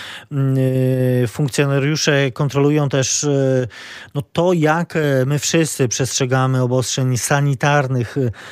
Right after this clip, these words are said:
związanych choćby z noszeniem maseczek. E, mm, no właśnie, nie ma tolerancji dla lekceważących ten, y, y, nakaz?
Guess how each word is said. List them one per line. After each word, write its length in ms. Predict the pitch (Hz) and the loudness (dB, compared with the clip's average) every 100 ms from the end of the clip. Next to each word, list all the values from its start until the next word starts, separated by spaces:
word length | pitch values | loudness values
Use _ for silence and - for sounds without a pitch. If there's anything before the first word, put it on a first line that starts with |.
| - - | -14 -6
związanych 640 | 123 156 165 175 170 143 | -2 0 2 2 2 0
choćby 400 | - 147 135 139 | 0 -2 0 -2
z 340 | - 139 131 | 2 2 2
noszeniem 720 | 131 127 - - 135 131 131 131 | 0 -2 -4 -4 0 0 2 0
maseczek. 640 | 131 156 139 151 139 - | 0 0 0 0 0 0
E, 180 | 147 135 - - - - | 0 0 -8 -18 -18 -10
mm, 680 | 147 135 139 139 139 139 143 - _ - | -2 0 2 2 2 2 0 -4 _ -2
no 140 | 175 | 2
właśnie, 480 | 196 156 - 110 104 | 4 2 0 -4 0
nie 180 | 139 170 | 2 2
ma 140 | 160 | 2
tolerancji 680 | 160 160 156 151 143 127 147 | 0 0 2 0 -2 -4 -4
dla 340 | 143 135 135 | -2 0 2
lekceważących 760 | 143 143 - 143 131 131 127 123 | 2 0 0 0 0 -2 -2 -4
ten, 280 | 135 127 127 | -2 0 0
y, 40 | 127 123 123 127 131 127 123 120 | 0 0 0 -2 -2 -2 0 0
y, 40 | 123 | 0
nakaz? 580 | 123 120 196 233 - | -2 -2 -4 -6 -8